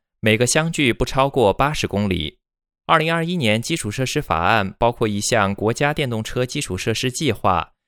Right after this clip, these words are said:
向所有五十个州提供部署快速充电桩的资金。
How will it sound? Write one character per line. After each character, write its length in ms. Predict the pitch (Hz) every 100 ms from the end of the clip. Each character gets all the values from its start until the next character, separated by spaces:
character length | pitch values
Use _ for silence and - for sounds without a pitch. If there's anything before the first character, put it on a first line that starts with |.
| _
向 280 | - 131 120
所 220 | - 127
有 180 | 147 143
五 200 | 143 95
十 160 | - -
个 120 | 135
州 320 | 127 120 120 -
提 160 | 120
供 220 | 123 139
部 120 | 143 135
署 280 | - 95
快 260 | - - 143
速 160 | - 107
充 180 | 120
电 160 | 120 104
桩 200 | 113 117
的 100 | 101
资 180 | - 107
金。 380 | - 113 113